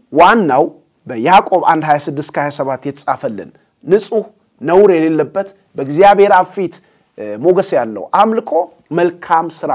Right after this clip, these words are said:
እንደሆነ ይናገራል። ኑሯችን እንደሆነ፣ ምልልሳችን እንደሆነ፣ ተግባራችን እንደሆነ፣ ግንኙነታችን እንደሆነ፣ አስተሳሰባችን እንደሆነ ይህንን፣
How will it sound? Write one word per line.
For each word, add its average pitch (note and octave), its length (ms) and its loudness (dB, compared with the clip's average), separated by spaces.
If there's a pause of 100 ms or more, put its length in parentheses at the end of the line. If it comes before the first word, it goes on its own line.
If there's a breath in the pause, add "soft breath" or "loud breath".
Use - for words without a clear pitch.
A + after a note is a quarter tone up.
እንደሆነ G#2+ 420 -12 (420 soft breath)
ይናገራል። A#2+ 640 -10 (640)
ኑሯችን G#3 580 2
እንደሆነ፣ G2+ 420 -10 (200)
ምልልሳችን F#3+ 760 0
እንደሆነ፣ G2 280 -10
ተግባራችን F#3 720 2
እንደሆነ፣ A2+ 380 -6 (340 soft breath)
ግንኙነታችን G3 880 2
እንደሆነ፣ A#2 200 -6
አስተሳሰባችን F3 720 -2
እንደሆነ A#2+ 260 -8 (440 soft breath)
ይህንን፣ D#3+ 380 -2